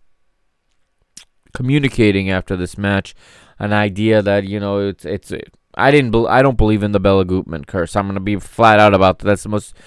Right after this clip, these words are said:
I think it's the most ridiculous thing that, that fans, having grown up here in Boston, in the United States, okay? This is not to, a perfect analogy, but here in Boston, for much of my life, in regards to baseball,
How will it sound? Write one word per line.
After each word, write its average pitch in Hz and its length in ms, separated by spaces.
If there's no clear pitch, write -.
I 110 80
think 113 140
it's - 100
the 117 60
most 107 200
ridiculous 101 560
thing 101 300
that, 92 300
that 92 160
fans, 101 600
having 190 320
grown 180 260
up 165 140
here 147 260
in 135 200
Boston, 110 580
in 95 120
the 98 80
United 104 380
States, 98 360
okay? 113 320
This 123 300
is 110 160
not 127 360
to, 117 280
a 117 100
perfect 135 540
analogy, 107 540
but 101 200
here 135 180
in 139 100
Boston, 131 580
for 110 120
much 120 280
of 135 100
my 139 160
life, 139 460
in 110 140
regards 123 520
to 131 120
baseball, 104 640